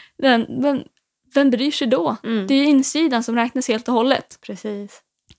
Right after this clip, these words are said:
Speaker 1: Och då får vi väl, då får vi reflektera utsidan och sprida ett så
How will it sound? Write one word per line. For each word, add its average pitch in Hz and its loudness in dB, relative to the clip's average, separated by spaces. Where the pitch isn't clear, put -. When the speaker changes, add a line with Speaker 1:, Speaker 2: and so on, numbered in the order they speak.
Speaker 1:
Och 226 2
då 247 6
får 302 -2
vi 277 0
väl, 247 0
då 311 -2
får 330 0
vi 294 2
reflektera 269 0
utsidan 208 -2
och 247 -10
sprida 247 0
ett 349 -4
så 247 -2